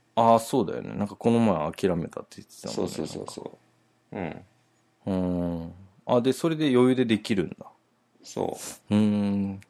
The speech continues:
Speaker 2: うん。全然いいですよ。
Speaker 1: うーん。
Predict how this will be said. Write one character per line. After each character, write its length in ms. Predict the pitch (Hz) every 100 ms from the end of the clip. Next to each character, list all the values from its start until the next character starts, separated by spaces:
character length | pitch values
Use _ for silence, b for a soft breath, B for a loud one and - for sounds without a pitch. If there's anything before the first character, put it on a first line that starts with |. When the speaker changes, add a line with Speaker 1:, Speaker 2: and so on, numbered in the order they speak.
| _ _ _ _ _ _ _ _ _ _ _ -
Speaker 2:
う 20 |
ん。 260 | 90 92 95 _ _ _ _ _
全 340 | 90 90 90
然 200 | 85 90
い 40 | 82
い 20 |
で 100 | 80
す 80 | -
よ。 160 | - - - - _ _ _ _ -
Speaker 1:
う 40 |
ー 20 | 95
ん。 800 | 85 82 82 82 80 80 78